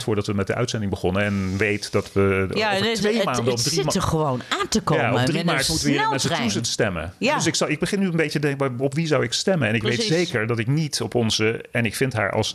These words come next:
Speaker 1: senator van onze staat Massachusetts
Speaker 2: Geweldig.
Speaker 1: uit-, geweldig,
Speaker 2: Ja.
Speaker 1: Elizabeth Warren. Maar ik ga absoluut niet op haar stemmen.
Speaker 2: Nee.
Speaker 1: En ik dacht plotseling bij mezelf, weet je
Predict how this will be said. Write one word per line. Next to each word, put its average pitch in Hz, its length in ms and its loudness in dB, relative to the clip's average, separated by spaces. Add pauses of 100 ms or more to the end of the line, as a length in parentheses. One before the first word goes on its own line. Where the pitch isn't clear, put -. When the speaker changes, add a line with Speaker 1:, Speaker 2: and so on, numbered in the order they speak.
Speaker 1:
senator 127 520 0
van 104 120 -2
onze 101 180 -4
staat 104 220 0
Massachusetts 101 560 -2
Speaker 2:
Geweldig. 160 460 0
Speaker 1:
uit-, 247 100 -2
geweldig, 123 480 -2
Speaker 2:
Ja. 147 140 0
Speaker 1:
Elizabeth 120 320 0
Warren. 110 320 2 (180)
Maar 123 100 0
ik 127 100 -2
ga 135 80 -2
absoluut 139 460 0
niet 147 160 -2
op - 100 -6
haar 120 120 0
stemmen. 117 360 -2 (160)
Speaker 2:
Nee. 120 260 -2 (120)
Speaker 1:
En 139 140 2
ik 120 140 0
dacht - 320 0
plotseling 135 540 0
bij 123 140 2
mezelf, 117 380 0
weet 127 280 -2
je 110 240 0